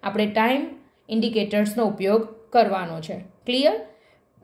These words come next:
આ સમયદર્શક શબ્દ જે સાથે, જે વાક્ય સાથે વપરાય તે ગૌણ વાક્ય હોય છે. જો generally છે ને, તે આપણે અગાઉ જે બધા,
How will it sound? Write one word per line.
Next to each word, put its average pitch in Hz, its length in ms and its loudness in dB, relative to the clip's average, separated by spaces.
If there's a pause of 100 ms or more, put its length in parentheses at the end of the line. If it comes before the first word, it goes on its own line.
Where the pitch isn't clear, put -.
(3000)
આ 311 220 4 (320)
સમયદર્શક 254 840 0 (260)
શબ્દ 220 280 2 (760)
જે 302 320 2
સાથે, 233 680 2 (520)
જે 311 220 0
વાક્ય 240 360 2
સાથે 233 560 2
વપરાય 202 420 2 (540)
તે 440 420 0
ગૌણ 269 440 4
વાક્ય 208 340 0
હોય 180 240 -4
છે. - 380 -12 (240)
જો 233 120 2
generally 226 540 2
છે 302 160 -2
ને, 226 280 -4 (280)
તે 233 100 4
આપણે 233 220 2
અગાઉ 220 580 0
જે 240 140 0
બધા, 226 600 0